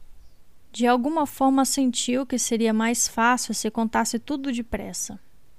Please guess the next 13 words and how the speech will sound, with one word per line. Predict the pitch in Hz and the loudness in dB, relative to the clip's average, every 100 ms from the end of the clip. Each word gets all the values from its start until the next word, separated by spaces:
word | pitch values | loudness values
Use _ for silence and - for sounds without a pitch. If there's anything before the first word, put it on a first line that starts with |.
| - - - - - - - - - - - - - - | -20 -20 -20 -20 -20 -20 -20 -20 -20 -20 -20 -20 -18 -2
Ela | 240 277 | 2 2
não | 311 320 | 0 -4
queria | 320 294 269 269 | -2 0 0 -2
contar | - 240 233 220 | -2 -4 0 0
detalhes, | 214 208 220 214 202 196 - | 0 -2 -2 -2 -2 -4 -4
pois | 233 226 | -2 -2
estava | 220 - 233 233 | -2 0 0 0
exausta, | 226 208 220 240 226 - 196 190 - | -2 0 2 2 -2 -8 -10 -10 -8
mental | 214 226 220 - 226 262 262 | -2 0 0 0 0 2 0
e | 247 | -4
fisicamente. | - 226 214 220 208 196 - 185 - - - - - - - - - - - - - - - - - - - - - - - - - - - - - - - - | -2 -2 -2 -4 -4 -4 -10 -10 -12 -14 -20 -20 -20 -20 -20 -20 -20 -20 -20 -20 -20 -20 -20 -20 -20 -20 -20 -20 -20 -20 -20 -20 -20 -20 -20 -20 -20 -20 -16 2
"Pobre | 247 220 220 | 4 4 2
garota", | 202 208 196 196 - 190 | 0 -2 -4 -8 -10 -12